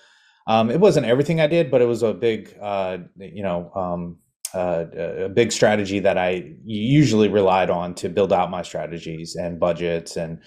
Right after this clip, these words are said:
kinda going from there. But y-, the question was asked, "What is attribution?" And, you know, multi-touch attribution is, you know,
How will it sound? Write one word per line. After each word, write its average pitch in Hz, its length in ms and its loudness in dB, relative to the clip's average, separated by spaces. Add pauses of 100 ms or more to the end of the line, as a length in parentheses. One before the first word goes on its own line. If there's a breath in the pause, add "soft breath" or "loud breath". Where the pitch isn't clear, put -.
(400 soft breath)
kinda 95 180 -2
going 90 220 0
from 87 180 -4
there. 90 300 2
But 92 280 0
y-, 101 200 -10
the 104 120 0
question 117 540 4
was 98 180 0
asked, 92 320 -2
"What 101 200 -2
is 101 180 -2
attribution?" 90 960 -6
And, 87 280 -6 (540 loud breath)
you 113 100 -10
know, 117 120 6
multi-touch 131 500 4
attribution 110 760 0
is, 92 400 -4
you 101 100 -8
know, 92 180 -6